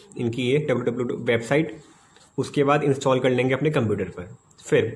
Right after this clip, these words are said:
क्लिक स्टार्ट बटन, स्टार्ट पे क्लिक करेंगे, फिर all programs,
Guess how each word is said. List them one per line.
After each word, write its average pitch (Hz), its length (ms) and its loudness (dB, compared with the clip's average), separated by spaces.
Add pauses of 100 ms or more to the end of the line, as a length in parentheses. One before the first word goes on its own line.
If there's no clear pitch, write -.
(140)
क्लिक 170 240 2
स्टार्ट 131 300 2
बटन, 139 340 -2
स्टार्ट 131 320 0
पे 135 80 0
क्लिक 120 280 -4
करेंगे, 131 400 0 (480)
फिर 147 220 2
all 123 180 2
programs, 131 440 2